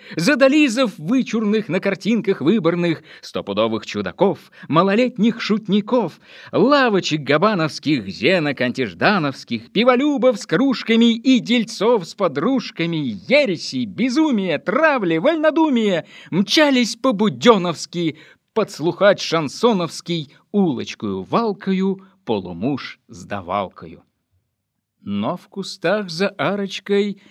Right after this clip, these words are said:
ждал опричник с палочкой. Вежды неустанные: «Стойте, окаянные!»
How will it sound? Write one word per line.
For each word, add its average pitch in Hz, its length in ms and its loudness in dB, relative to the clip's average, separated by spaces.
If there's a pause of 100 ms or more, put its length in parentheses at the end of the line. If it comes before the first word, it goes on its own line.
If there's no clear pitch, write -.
(180)
ждал 160 640 0
опричник 196 880 -4
с - 100 -8
палочкой. - 840 -10 (880)
Вежды 170 560 0
неустанные: 127 1200 0 (840)
«Стойте, 139 1200 2
окаянные!» 101 1000 -2